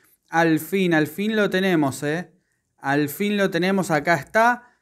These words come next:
Miren el cacho de tomo que es. Vamos a sacarle el separador, ya me voy a acordar <laughs> dónde estoy. ¿Qué les puedo decir? Como siempre,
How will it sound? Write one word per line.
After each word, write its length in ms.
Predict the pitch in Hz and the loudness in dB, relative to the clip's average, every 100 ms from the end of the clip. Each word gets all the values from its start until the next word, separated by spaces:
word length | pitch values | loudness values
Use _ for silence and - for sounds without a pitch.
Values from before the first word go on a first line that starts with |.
| - | -8
Miren 320 | 175 214 175 | -2 0 2
el 160 | 147 | 0
cacho 300 | 143 202 196 | 0 -2 0
de 140 | 165 143 | -2 0
tomo 340 | 202 196 156 | 0 0 0
que 380 | - 139 170 220 | 0 0 4 4
es. 320 | 254 - - _ - - - - _ _ _ _ _ _ _ _ | 2 -2 -10 _ -18 -18 -20 -20 _ _ _ _ _ _ _ _
Vamos 180 | - 139 | -6 -4
a 40 | 139 | 0
sacarle 220 | 143 143 | 2 0
el 60 | |
separador, 680 | 135 123 117 127 160 220 233 196 | -2 -8 -4 0 4 4 4 -2
ya 120 | 139 | -6
me 100 | 127 | -6
voy 80 | 127 | -4
a 20 | |
acordar 320 | 120 123 156 | -4 0 2
<laughs> 100 | 156 | 4
dónde 220 | 165 156 | 4 2
estoy. 460 | 139 139 175 214 233 - - - - - _ | 0 0 2 2 0 -10 -20 -20 -20 -20 _
¿Qué 120 | - | 2
les 140 | 285 269 | 4 6
puedo 200 | 254 240 | 6 6
decir? 640 | 220 - 196 151 127 - - | 6 4 4 2 0 -10 -10
Como 220 | 202 214 | -4 -2
siempre, 800 | 214 240 208 175 156 151 139 117 | 0 0 2 0 2 2 0 -4